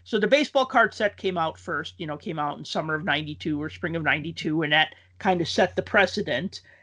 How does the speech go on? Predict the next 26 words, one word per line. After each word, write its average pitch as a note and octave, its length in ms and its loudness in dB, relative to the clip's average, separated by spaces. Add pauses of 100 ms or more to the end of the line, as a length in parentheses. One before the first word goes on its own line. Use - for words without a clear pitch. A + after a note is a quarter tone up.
(140)
And A3 160 2
then, A#3 400 4 (200)
you A#3 160 0
know, G3 180 8
when G#3 260 4
their G3 160 8
hockey A3+ 440 4
and G3 120 4
football C4 400 4
came G3 320 -2
out E3+ 300 2 (140)
in F3 120 -4
the E3 80 -4
fall, G#3 680 6
it F#3+ 60 -6
was G#3 120 -6
like, F#3+ 180 4
"Well, A3+ 160 4
let's A3 160 -2
just G#3 160 -8
use F#3+ 260 -10
the G3 80 -4
same E3+ 500 0 (400)
design." E3+ 520 4
And G#3 140 -2
then G#3 200 -4